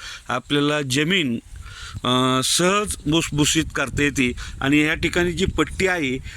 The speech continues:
ती पट्टी पाऊण, अर्धा ते पाऊण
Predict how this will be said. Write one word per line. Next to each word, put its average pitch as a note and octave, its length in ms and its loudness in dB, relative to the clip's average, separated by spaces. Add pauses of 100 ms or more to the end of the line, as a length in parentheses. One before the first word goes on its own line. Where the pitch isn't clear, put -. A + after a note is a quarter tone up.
(160)
ती D#3+ 60 2
पट्टी F#3 680 0 (760)
पाऊण, F#3 420 0 (1160)
अर्धा C#3 380 0
ते E3+ 180 0
पाऊण F3 440 0